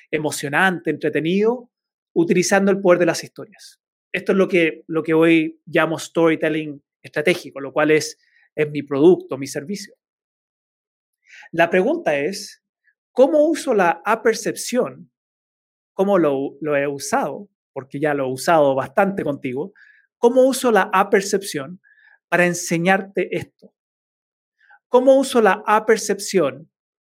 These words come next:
para tangibilizar algo que es intangible? Porque influencia es intangible.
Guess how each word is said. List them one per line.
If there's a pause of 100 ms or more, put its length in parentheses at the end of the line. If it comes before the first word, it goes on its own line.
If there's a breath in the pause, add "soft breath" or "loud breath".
(120)
para
tangibilizar (760)
algo
que
es
intangible? (1200)
Porque
influencia
es
intangible.